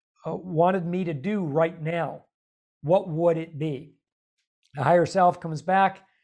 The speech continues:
and gives you the answer. And you know it's an answer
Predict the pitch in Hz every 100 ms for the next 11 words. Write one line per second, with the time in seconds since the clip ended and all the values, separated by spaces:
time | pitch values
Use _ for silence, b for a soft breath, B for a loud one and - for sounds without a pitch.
0 | _ _ _ 175 151 170 139 170 170 156
1 | 156 156 - 92 - _ - 156 156 156
2 | 170 208 196 175 156 143 139 147 139